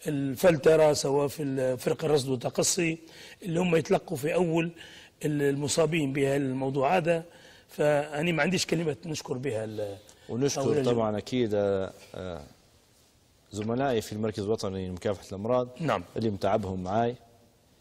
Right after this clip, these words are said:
Speaker 2: راهو احنا جيناك من المركز، جينا هنا طول.
Speaker 1: بارك الله فيك.
Speaker 2: فهذا، هذا الروتين متاعنا.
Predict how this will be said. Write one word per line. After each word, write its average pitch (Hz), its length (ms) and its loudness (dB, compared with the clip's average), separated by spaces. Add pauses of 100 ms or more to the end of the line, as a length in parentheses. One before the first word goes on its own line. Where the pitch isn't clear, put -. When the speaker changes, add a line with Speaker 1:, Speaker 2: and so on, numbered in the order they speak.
(360)
Speaker 2:
راهو 98 200 -2
احنا 117 280 0
جيناك 117 340 -2
من 135 80 -2
المركز، 151 320 -2
جينا 123 200 -4
هنا 123 160 -4
طول. 82 340 -8
Speaker 1:
بارك 113 300 -4
الله 117 260 2
فيك. 110 160 -2
Speaker 2:
فهذا، 147 260 6
هذا 147 140 6
الروتين 139 360 2
متاعنا. 98 540 0